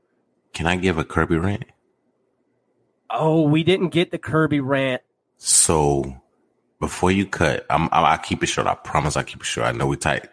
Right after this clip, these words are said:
Speaker 1: for time. Kirby said he wanted the ability to recruit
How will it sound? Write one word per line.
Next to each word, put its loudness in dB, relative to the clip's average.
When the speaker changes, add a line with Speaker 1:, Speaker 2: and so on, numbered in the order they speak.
Speaker 1:
for -18
time. -4
Kirby 2
said 0
he -4
wanted 0
the 0
ability -4
to -4
recruit -2